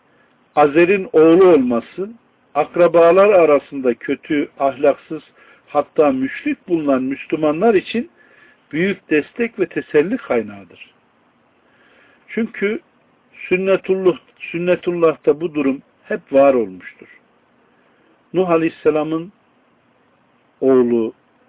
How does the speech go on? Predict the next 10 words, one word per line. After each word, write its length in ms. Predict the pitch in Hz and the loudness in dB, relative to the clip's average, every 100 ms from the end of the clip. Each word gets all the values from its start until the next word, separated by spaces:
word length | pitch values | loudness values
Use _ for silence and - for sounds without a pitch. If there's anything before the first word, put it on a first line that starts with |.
| _ - | _ -4
Lut 220 | 170 185 | -4 0
Aleyhisselam'ın 840 | 147 147 143 - 143 139 143 139 143 _ | -2 -2 -6 -4 -2 0 -2 -6 -8 _
karısı, 680 | - 117 117 - 120 107 - _ _ _ _ _ _ - | -10 -6 -6 -6 -8 -8 -8 _ _ _ _ _ _ -6
Aleyhisselatü 680 | 139 151 - 156 156 151 147 | -6 -6 -4 0 0 -2 -4
Vesselam'ın 720 | 139 - 147 139 139 139 139 | -4 -4 -4 -2 -2 -4 -6
amcasına 680 | - 127 123 127 - 139 135 | -8 -6 -2 -4 -4 -4 0
bakın, 280 | 123 - 131 | -2 -4 -8
hep 120 | 170 - | -8 -6
aynı 340 | 175 302 294 | -6 -6 -6
durumdalar. 680 | 180 120 104 92 90 92 _ | -6 -6 -8 -14 -18 -20 _